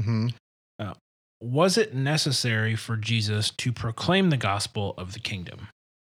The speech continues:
Speaker 2: Wouldn't healing diseases and afflictions cause people to believe?
Speaker 1: You know, I would,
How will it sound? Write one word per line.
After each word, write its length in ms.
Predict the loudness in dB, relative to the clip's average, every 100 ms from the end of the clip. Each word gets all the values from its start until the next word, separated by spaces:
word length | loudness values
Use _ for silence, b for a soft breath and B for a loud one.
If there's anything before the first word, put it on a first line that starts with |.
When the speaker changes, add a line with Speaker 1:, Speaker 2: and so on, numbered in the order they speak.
| _ _ _ B B B _
Speaker 2:
Wouldn't 260 | -2 0 -2
healing 800 | -4 0 2 2 2 2 0 -4 -4
diseases 580 | 0 2 2 2 -2 -2
and 160 | -4
afflictions 480 | -2 -2 -2 -2 -2
cause 340 | -4 -2 -2 -2
people 260 | -6 -6
to 80 | -8
believe? 500 | -10 -10 -12 -14 -18 -20 _ _ _ _ _ -14 -14 _ _ _ _
Speaker 1:
You 80 | 4
know, 220 | 6 4
I 180 | 4 4
would, 300 | 4 0